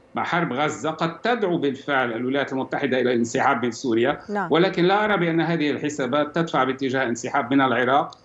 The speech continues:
Speaker 1: وإن كان الكلام حول الانسحاب من العراق حاجة أمريكية من أجل التن-، تنفيس هذا، هذا ال-، الواقع حقيقة الغريب الذي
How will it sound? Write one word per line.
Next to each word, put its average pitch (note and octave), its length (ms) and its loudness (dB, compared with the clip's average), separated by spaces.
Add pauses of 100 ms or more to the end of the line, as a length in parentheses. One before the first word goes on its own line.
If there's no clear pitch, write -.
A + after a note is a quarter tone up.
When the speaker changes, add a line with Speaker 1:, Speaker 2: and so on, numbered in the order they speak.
(200)
Speaker 1:
وإن B3 320 2
كان A#3 200 0
الكلام G3+ 460 0
حول F3 200 0
الانسحاب D#3 540 0
من D#3+ 100 2
العراق D#3 540 0 (240)
حاجة F3+ 600 -2
أمريكية F#3 680 0
من E3 180 4
أجل D#3 280 -2
التن-، D#3 440 -2
تنفيس F#3+ 720 2 (340)
هذا، E3 340 2
هذا E3+ 380 -2
ال-، C#3 160 -4
الواقع C#3 760 -2
حقيقة E3+ 560 -2
الغريب D3 800 0
الذي D3 680 0